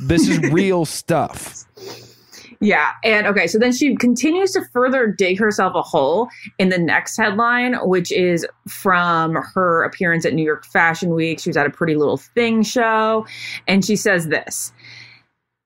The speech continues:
Speaker 2: "It is what it is. It happened. I honestly try not to live with any regrets. I don't think I have any regrets. What happened, happened, and I'll deal with whatever happens next."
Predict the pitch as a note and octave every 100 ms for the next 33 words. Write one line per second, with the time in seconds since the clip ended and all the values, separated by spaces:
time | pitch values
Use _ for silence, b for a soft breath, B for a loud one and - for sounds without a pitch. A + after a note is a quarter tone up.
0 | _ _ _ G#3+ A3 B3+ D#4 E4 F4 E4
1 | C#4+ C4 C4 - G3+ - G#3+ G3 G3+ F#3+
2 | F#3 F#3 F3+ E3+ F3 F#3 F#3+ A3 C4+ A#3
3 | A#3 G#3 G3 F3+ F3 G3 C4 A#3+ A3 G#3+
4 | A3 G#3 G3+ F#3 F3+ D#3+ D3+ D3+ D3+ C#3
5 | C#3 C#3+ C3+ E3 A3+ A3 G#3+ G#3+ G#3 F#3+
6 | G3 F#3+ F#3 - B B B - E3+ F#3
7 | G#3 A#3+ B3+ A3 G#3 F#3+ G3+ F3+ F3 F#3
8 | F#3+ B B F#3 F3+ F3+ F#3 F#3 G3 F#3+
9 | F3+ E3+ E3 - F3+ F3 D#3+ - E3 E3+
10 | D#3+ F#2 - - -